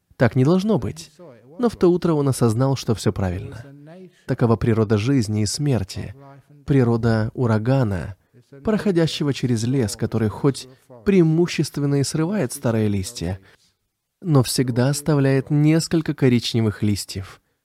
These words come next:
одновременно забирая и несколько молодых зелёных листочков.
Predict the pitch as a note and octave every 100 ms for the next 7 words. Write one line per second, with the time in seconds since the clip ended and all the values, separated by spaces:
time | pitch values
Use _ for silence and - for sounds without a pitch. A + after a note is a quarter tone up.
0 | _ - C3 B2+ A#2 A#2 A2+ A#2+ C3 A#2
1 | A2+ A2+ A#2 A2+ G#2 A#2 G#2+ G#2 - A2+
2 | A#2 A2+ A2 G#2+ G2+ A#2 - - _ _
3 | - C3+ C3 A2 G#2+ - G2 - F#2+ -
4 | - -